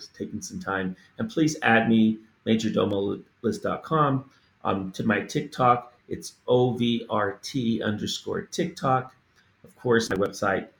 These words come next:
is major domo list dot com, and we actually have streaming movies that we actually independently produce. So if you know somebody who has an independent movie and they wanna have a great platform in order to sell their product, make sure to give me a link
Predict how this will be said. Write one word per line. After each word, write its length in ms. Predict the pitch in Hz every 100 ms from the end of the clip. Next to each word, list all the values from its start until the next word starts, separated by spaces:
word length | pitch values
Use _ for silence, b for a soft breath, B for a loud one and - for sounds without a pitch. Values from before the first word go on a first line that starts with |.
| _ -
is 320 | 98 90 -
major 280 | 101 92 92
domo 280 | 92 92 90
list 260 | 92 92
dot 180 | 92 -
com, 460 | - 139 123 113 B B -
and 300 | 110 104 104 - _ _ -
we 160 | 104 104
actually 360 | 98 - 98
have 320 | 95 92 90 - -
streaming 460 | - 117 110 101
movies 380 | 101 98 98 92
that 140 | 82 92
we 160 | 90
actually 300 | 87 90 90
independently 480 | 92 92 92 87 92
produce. 480 | 90 87 82 71 - b b b
So 140 | 92
if 120 | 90 117
you 100 | 110
know 140 | 110
somebody 300 | - 113 110
who 80 | 107
has 180 | 104 107
an 60 |
independent 400 | 110 107 113 107
movie 280 | 107 110 135
and 80 | 95
they 60 |
wanna 200 | 92 98
have 140 | 95 -
a 40 |
great 260 | 92 104 -
platform 460 | 107 - 123 113
in 100 | 107
order 140 | 107 110
to 60 |
sell 180 | - 120
their 80 | 113
product, 360 | - 151 - b b b -
make 280 | 101 113 -
sure 380 | - 113 117 - _ _
to 80 | -
give 340 | - 98 98 -
me 160 | 101
a 60 | 98
link 360 | 95 92 90